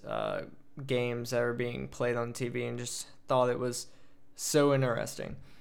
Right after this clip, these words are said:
Uh, I never really understood it until, um, it wasn't until twenty fourteen that I actually became a fan myself, uh, which was the year I joined the Air Force, actually.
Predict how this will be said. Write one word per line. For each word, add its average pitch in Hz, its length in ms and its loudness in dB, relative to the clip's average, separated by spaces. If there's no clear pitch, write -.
Uh, 123 380 -2
I 110 100 -2
never 127 260 4
really 123 240 4
understood 131 460 -4
it - 180 -4
until, 147 460 4
um, 131 580 6
it 143 80 0
wasn't 160 300 6
until 151 320 2
twenty 143 300 2
fourteen 123 720 -2
that 120 260 4
I 123 160 4
actually 123 300 -2
became 120 280 -2
a 117 60 -4
fan 123 260 0
myself, 120 500 0
uh, 113 280 -2
which 131 280 -4
was 135 160 0
the 135 80 -2
year 127 240 4
I 123 40 2
joined 120 260 -4
the 120 60 -4
Air 117 120 -2
Force, 120 340 -6
actually. - 520 -4